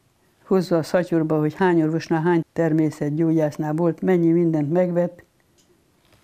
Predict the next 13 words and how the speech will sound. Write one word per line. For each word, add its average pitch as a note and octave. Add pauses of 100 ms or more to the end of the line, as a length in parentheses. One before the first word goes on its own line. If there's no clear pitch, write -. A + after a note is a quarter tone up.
(1200)
de G3+
ezt G#3
vállalta E3
először, E3+
mert F#3
nem E3
kellett D#3+
csinálni E3
semmit. C3+ (720)
Harmincöt G3+ (640)
éve E3
kértek E3+
engem D#3+